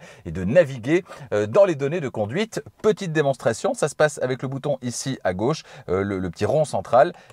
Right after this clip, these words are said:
J'appuie sur le petit rond central pour appeler le menu, menu horizontal qui va nous emmener, euh, sur l'univers de l'écran, euh, l'ordinateur de bord, le multimédia, euh, les données du véhicule,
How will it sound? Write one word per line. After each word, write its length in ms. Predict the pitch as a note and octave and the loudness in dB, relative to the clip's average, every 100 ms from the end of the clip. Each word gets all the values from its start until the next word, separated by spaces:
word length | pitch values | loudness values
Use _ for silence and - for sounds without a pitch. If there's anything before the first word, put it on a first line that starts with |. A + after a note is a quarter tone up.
| - | -8
J'appuie 380 | F#2+ F3 E3+ E3 | 0 0 0 -2
sur 140 | D3 | 0
le 80 | C3 | 0
petit 140 | - | -2
rond 80 | B2+ | -2
central 400 | C3 A#2+ B2 A2 | 0 0 2 0
pour 180 | - F#3 | 0 4
appeler 200 | D3+ C3 | 4 2
le 100 | G#2 | -4
menu, 380 | F#2+ F#2+ D3 G3 | -2 -2 -2 -2
menu 380 | B2+ D3+ D3+ C#3+ | -2 0 -2 4
horizontal 600 | F#3 G3 E3+ E3+ D3+ C#3 | 4 4 2 2 2 0
qui 100 | A#2 | -2
va 80 | A#2 | -2
nous 180 | B2 A#2+ | 0 0
emmener, 340 | B2 C3 C#3 - - - | 0 0 -2 -6 -14 -6
euh, 100 | G2+ | -4
sur 260 | - B2 | -2 -2
l'univers 380 | A2+ A#2 A2 A2+ | 0 0 2 0
de 80 | F#2 | 0
l'écran, 540 | F#2+ A#2+ - E3 G#3 A3+ - C#3+ | -4 -4 2 6 6 2 -12 -2
euh, 140 | G2+ | 0
l'ordinateur 640 | A2+ D#3 A2+ C3 G2+ F2+ E2+ | 4 2 0 -4 -4 -4 -8
de 80 | F#2 | -4
bord, 420 | F#2+ B2 C#3+ D3+ - - | 2 6 6 6 0 -12
le 260 | D#2 A#2+ F#3 | -2 2 2
multimédia, 920 | C#3+ A#2+ - F2+ F2 D2+ G#2 A#2+ D3 E3 - - - | 0 -6 -6 -6 -4 -2 4 6 6 4 -14 -12 -2
euh, 380 | F#2 F#2 F#2 F2 | 0 0 0 -2
les 200 | G#2+ D#3+ | 0 0
données 260 | D3+ C#3+ | 0 -2
du 120 | A#2 F2 | -4 -4
véhicule, 640 | F2+ F2 - D#3 G3 G3 | -6 -4 -4 -2 0 -2